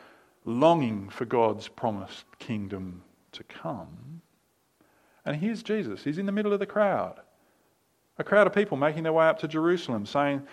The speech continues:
the typical things that religious pilgrims might have said, even if Jesus hadn't been there with them.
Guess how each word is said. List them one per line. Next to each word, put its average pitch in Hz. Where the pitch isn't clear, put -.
the 143
typical 185
things 160
that -
religious 147
pilgrims 131
might 127
have 135
said, 147
even 165
if 156
Jesus 131
hadn't 127
been 120
there 110
with 101
them. -